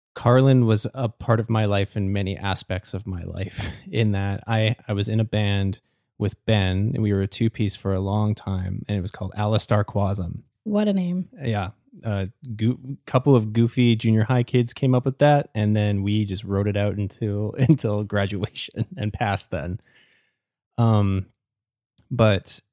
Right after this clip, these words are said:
Speaker 1: near the latter half of the band, we had asked Carlin to be in the band, and he was in the band for a while. Uh, when I worked at the movie theater, it started becoming this thing where people that you love hanging out with and some of your best friends, you just try to get them hired at the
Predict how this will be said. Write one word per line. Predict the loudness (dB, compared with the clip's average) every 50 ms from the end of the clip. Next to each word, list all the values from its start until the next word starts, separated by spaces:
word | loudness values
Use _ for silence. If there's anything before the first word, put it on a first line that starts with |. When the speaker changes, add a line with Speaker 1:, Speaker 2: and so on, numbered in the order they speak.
| _ _ -4
Speaker 1:
near | 0 2 2 2
the | 2 0 0
latter | 2 4 4 4 4 4
half | 4 2 2 0
of | -2 -6
the | -4
band, | -2 -2 -2 -2 -2 -2 -2 -4 -6 -8 -12 _ _ _ _ _ _ _ _ -6
we | -2 0 0 0 -2
had | -2 -4 -4 -4
asked | -4 -4 -6 -8 -8
Carlin | -4 -2 0 0 0 0 -2 -4
to | -4 -4
be | -2 0 2
in | 2 2
the | 2
band, | 2 0 0 2 2 2 0 0 -2
and | -4 -6
he | -4 -6 -4
was | -4 -4 -6 -8 -8
in | -4 -2 -2
the | -2
band | -2 -2 -2 -2 -2 -4
for | -4 -2 -2
a | -2 0
while. | 0 2 2 2 2 2 0 0 -2 _ _ _ _ _ _ _ _ _ _ _ _ -4
Uh, | 0 0 2 2 0
when | 0 0 2 2
I | 2
worked | 2 2 0 -2 -2
at | 0
the | 0
movie | 2 2 2 2 0 -2
theater, | 0 0 2 4 6 6 6 4 2 -2 _ _ -4
it | -4 -4 -4
started | -2 2 6 6 8 8 8 6 4 2 0
becoming | -2 -2 0 2 2 2 2 2
this | 0 -2 -2
thing | -2 -2 0 0 0 0
where | 0 0 0 0 -2 -4 -6 _ -12
people | -8 -6 -2 0 2 4
that | 4 4 2
you | 2 -2
love | -2 0 -2 -2 -2
hanging | -2 -2 -2 0 0
out | -2 -2 0
with | 0 0 -2 -2 -2
and | -2 -2 -2 -4 -4
some | -2 -2
of | 0 0
your | 0 -2
best | 0 -2 -2 -2 -4 -6
friends, | -4 -2 0 0 0 -2 -2 -2
you | -4 -4
just | -2 -2 -4 -6 -6 -8
try | -6 -2 -2 0 0
to | 0
get | -2 -4 -4 -6
them | -8 -8
hired | -6 -6 -6 -6 -6 -8
at | -10 -12
the | -14